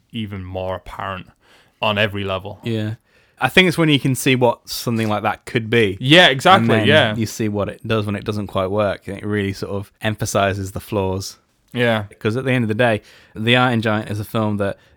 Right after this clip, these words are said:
Speaker 2: yeah, it has all these great things, but it genuinely moves you.
Speaker 1: Mm-hmm.
Speaker 2: Whereas this is a film that doesn't move anybody. Really,
Speaker 1: Mm-hmm.
Speaker 2: it's not. It doesn't have that any. It doesn't get your blood pumping. It doesn't break your heart or anything like. It doesn't.
Speaker 1: Yeah, yeah.
Speaker 2: It, it's kind of a bit limp in that way.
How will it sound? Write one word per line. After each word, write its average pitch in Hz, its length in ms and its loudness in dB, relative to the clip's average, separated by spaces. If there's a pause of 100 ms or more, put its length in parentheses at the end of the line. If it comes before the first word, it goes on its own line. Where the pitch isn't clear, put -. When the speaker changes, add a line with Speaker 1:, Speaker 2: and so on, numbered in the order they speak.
(260)
Speaker 2:
yeah, 123 160 2
it - 40 2
has 131 180 2
all 127 80 2
these 117 120 2
great 113 280 2
things, 123 240 2
but 110 80 0
it - 80 -8
genuinely 104 500 2
moves 113 420 0
you. 90 200 -8 (200)
Speaker 1:
Mm-hmm. 123 300 -2 (460)
Speaker 2:
Whereas 101 260 -2
this 131 240 0
is 120 60 -6
a 113 80 -2
film 104 220 -2
that - 120 -10 (160)
doesn't - 500 -8
move 95 160 -10
anybody. 92 540 -12 (180)
Really, 127 140 -4
Speaker 1:
Mm-hmm. 143 120 -4
Speaker 2:
it's - 180 -12
not. 95 260 -6
It 95 40 -8
doesn't 98 220 -8
have 95 220 -4
that 92 160 -8
any. 101 220 -6 (260)
It 110 120 -6
doesn't 117 260 2
get 107 180 -2
your 101 100 -4
blood 113 200 0
pumping. 110 380 0
It 98 100 -6
doesn't 101 340 -8 (320)
break 95 260 -8
your 90 100 -8
heart 110 280 0
or - 20 6
anything 156 300 4
like. 107 100 -4
It 120 60 -6
doesn't. 131 320 2
Speaker 1:
Yeah, 123 360 6
yeah. 110 200 2
Speaker 2:
It, 131 220 -4
it's 127 180 -2
kind 131 200 2
of 120 120 2
a 117 80 0
bit 123 220 2
limp 117 320 0
in 98 100 -4
that 92 180 -6
way. 92 260 -4